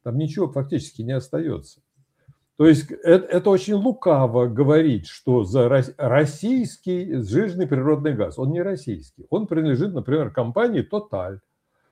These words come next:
Компания Total, вот свой газ, который ей подарили в России, она его, например, по, по долгосрочному контракту продаёт, э, германским компаниям. Они с ней подписали контракт.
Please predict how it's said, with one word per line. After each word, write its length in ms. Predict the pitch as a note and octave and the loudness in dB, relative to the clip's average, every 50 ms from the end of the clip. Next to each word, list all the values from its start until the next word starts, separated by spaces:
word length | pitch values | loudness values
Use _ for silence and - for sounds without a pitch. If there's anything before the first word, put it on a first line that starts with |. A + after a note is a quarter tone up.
| _ _ | _ _
Компания 460 | _ - F#2+ B2 A3+ B3+ C#4 D4+ D4 | _ -10 -6 0 2 2 2 2 0
Total, 560 | - - G3+ F3+ - - A#2+ G#2+ G#2 G#2+ G2+ G2 | 0 0 0 0 0 0 0 0 0 0 -2 -2
вот 180 | G#2+ A#2 G#2 | -4 -6 -6
свой 320 | - - C3+ E3+ B3+ C#4 A#3 | -4 -2 0 0 0 0 0
газ, 460 | D3 A2+ A#2 G#2 F#2 F#2 A2+ - - | 0 2 2 2 2 2 -2 -4 -6
который 340 | - A#2 - C#3+ C3 B2+ B2+ | -8 -4 0 0 2 2 2
ей 140 | C3+ B2 | 2 0
подарили 840 | - - B2+ A#2+ C#3+ D3 D#3 C#3 B2+ A2+ G#2+ G2+ A2 D#3 F#3 F#3 - _ _ _ _ _ _ _ | 0 0 0 2 4 4 4 4 2 2 0 0 0 -2 -2 -2 -6 _ _ _ _ _ _ _
в 120 | A#2 G#2+ A#2 | -8 -4 -2
России, 640 | B2+ C#3 C3 C#3 - A2 G#2+ A2+ B2+ D3 F3 - - _ _ _ _ _ _ _ _ - - | 0 0 0 -2 -4 -4 -4 -4 -4 -6 -8 -10 -14 _ _ _ _ _ _ _ _ -20 -12
она 300 | - A#2 B2+ F3 A#3 C#4 | -8 -4 0 2 2 2
его, 220 | C#4 A3 F3+ A#3+ | 2 2 0 0
например, 600 | B3 G#3 D#3 C3+ C3 B2+ G#2 G#2 G#2+ B2 F3+ G#3+ | 0 -2 -2 0 0 0 0 0 0 0 0 0
по, 180 | - - D3+ B2 | -2 -4 -6 -6
по 160 | A2+ - D#3 | -4 -2 -2
долгосрочному 840 | C3 C#3 B2+ A#2 A2+ A2+ F#2+ - D#3+ G3 B3+ G#3+ - - C#3+ A#2+ G#2 | 0 2 2 2 0 -2 -2 0 -2 -2 -2 -4 -6 -6 -6 -6 -4
контракту 680 | - A#2 G#2 G2+ F#2+ F#2+ F2+ F2 F2 F2+ - - F3 D#3+ | -4 -4 -4 -4 -6 -6 -6 -8 -8 -8 -8 -6 -6 -6
продаёт, 680 | D#3+ C#3+ A2+ G2+ A2 G2+ F#2+ G2 B2+ F#3+ B3 G#3+ - - | -4 -4 -4 -2 -2 -2 -2 0 0 0 0 -2 -6 -6
э, 320 | G3 F3 D3+ C#3 A#2+ G#2+ G#2 | -4 -2 -2 -2 -2 -4 -4
германским 840 | F#2 G2 F#3+ B3 B3+ A3 E3+ C3+ B2 A#2+ - - - C#3 C#3 C3+ C#3 | -4 -4 -4 -4 0 2 2 2 2 0 -2 -6 -6 -4 -4 -2 -2
компаниям. 840 | C3+ C3+ C#3+ C#3 C#3 A2 F#2 F#2 F#2+ G2 F#2 F2 F#2 F#2+ G#2+ A#2 _ - | 0 -2 0 -2 -2 -4 -4 -4 -8 -12 -14 -16 -16 -18 -18 -20 _ -16
Они 240 | - F2+ B2+ G#3 | -10 -8 -6 -6
с 80 | G3 - | -6 -6
ней 120 | D3 C#3+ | -8 -8
подписали 580 | C#3 C#3+ F#2+ - - G#2+ - - F2+ E2 E2+ E2+ | -8 -10 -12 -12 -12 -14 -12 -10 -10 -12 -12 -14
контракт. 560 | - - D2+ C#2+ D#2+ - C#3+ G#3+ B3 - _ | -16 -18 -18 -14 -8 -6 -4 -4 -6 -6 _